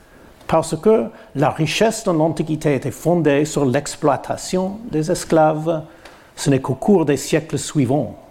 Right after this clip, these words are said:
que le droit a pris la forme moderne qui lui est familière, celle d'un droit dont l'exemple paradigmatique est la terre.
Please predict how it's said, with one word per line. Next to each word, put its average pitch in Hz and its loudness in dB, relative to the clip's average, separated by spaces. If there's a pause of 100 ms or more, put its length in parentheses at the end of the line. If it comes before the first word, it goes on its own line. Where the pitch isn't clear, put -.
(280)
que 147 2
le 131 4
droit 131 2
a 131 2
pris 139 -4
la 123 0
forme 131 0
moderne 151 0
qui 139 -4
lui 120 2
est 117 2
familière, 151 -2 (400)
celle 139 0
d'un 117 -6
droit 120 0 (260)
dont 143 -2
l'exemple 120 0
paradigmatique - -6 (240)
est 180 0
la 160 2
terre. - -12